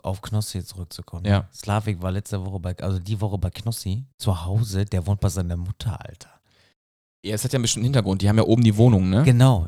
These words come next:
Speaker 1: der hat, ist ein, da war so ein Hof, da
Speaker 2: Mhm.
Speaker 1: waren, links waren so, waren so kleine Ponys, da hat er ge-
Speaker 2: Ja, auch ein Pferd haben die richtig, die haben nicht nur
Speaker 1: Äh,
Speaker 2: Ponys, immer
Speaker 1: genau,
Speaker 2: ein Pferd,
Speaker 1: wie
Speaker 2: ja.
Speaker 1: so einen Hof haben die und
Speaker 2: Ja.
Speaker 1: dann geht er da oben in seine Zentr-, in seine Wohnung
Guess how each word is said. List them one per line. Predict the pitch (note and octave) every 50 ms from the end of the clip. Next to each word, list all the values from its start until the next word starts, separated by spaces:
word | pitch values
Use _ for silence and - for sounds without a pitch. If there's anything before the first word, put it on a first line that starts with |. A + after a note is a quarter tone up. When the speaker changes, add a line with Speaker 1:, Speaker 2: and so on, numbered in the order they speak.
| - -
Speaker 1:
der | A2+ A2
hat, | C#3 D3+ -
ist | - B2+ A2+ -
ein, | B2+ A#2 A2 A#2+ - - -
da | A2 A2 G#2+ F#2+
war | A2 A#2
so | G#2 G#2+ A2
ein | G2+ F#2+
Hof, | F#2 F2 F#2 F#2+ F2+ F2+ G#2 A2+ C3 E3 G3+ G#3+ - - - - _ _ _ _ _ _ _ -
da | G#2+ G2
Speaker 2:
Mhm. | G2+
Speaker 1:
waren, | A2 A2+ A#2 A#2 A2 A2 B2+ A2+ -
links | - A2+ B2 A#2+ A#2+ D#3 G3 G3+ - - - -
waren | A#2 A#2 A2+ G#2+
so, | G2 G2+ F#2+ F2 D#2+
waren | G2 F#2+ G2 F#2+ E2
so | - F2+
kleine | - - - A2+ G#2+ F2+ F2
Ponys, | D#2+ - - A#2+ D3+ E3+ F3 F#3 G#3 G#3 F#3
da | D3+ A2+
hat | - -
er | - F#2 G2
ge- | G#2 G#2+ G#2+ - -
Speaker 2:
Ja, | G#2+ A2+ A2
auch | G2 A2 A#2+
ein | C3+
Pferd | - - F3 B2 G2
haben | G2 G2+
die | G2+
richtig, | G2 F#2 - - F#2
die | - G#2
haben | A2+
nicht | A2+ G#2+
nur | G2 -
Speaker 1:
Äh, | -
Speaker 2:
Ponys, | F#2+ F#2+ A2+ C3+ C3
immer | A#2 -
Speaker 1:
genau, | G#3 G#3+ A#3
Speaker 2:
ein | A#3 G#3+
Pferd, | F3+ D#3+
Speaker 1:
wie |
Speaker 2:
ja. | F#3+ E3+
Speaker 1:
so | A3+
einen | A3+ A3 G3 F3+ F#3
Hof | G#3+ B3 B3+ - -
haben | D#3+ B2 A#2 A#2
die | B2 D3+ F3+ G#3
und | -
Speaker 2:
Ja. | -
Speaker 1:
dann | C#3 B2 A#2
geht | B2+ C#3+ G3+ - A3+
er | G#3 F3+
da | E3 D#3 - -
oben | - C3+ C3 C3 D3 E3+ G3 A#3 B3+ B3+
in | - - - C#3 C3+
seine | A#2+ G#2+ B2 A#2 A#2 A#2+ A#2+ A#2 A#2 A#2 A2+ A2 F#2 G#2 G2+
Zentr-, | - - A#2+ A2 G#2+ G2+ C3 A2+ - _ -
in | B2 B2 A2
seine | A2+ A2 A2 G#2+ G#2+ G2+ F2+ - F2+
Wohnung | F2+ F2+ G2+ B2+ E3 G3 A3 A#3+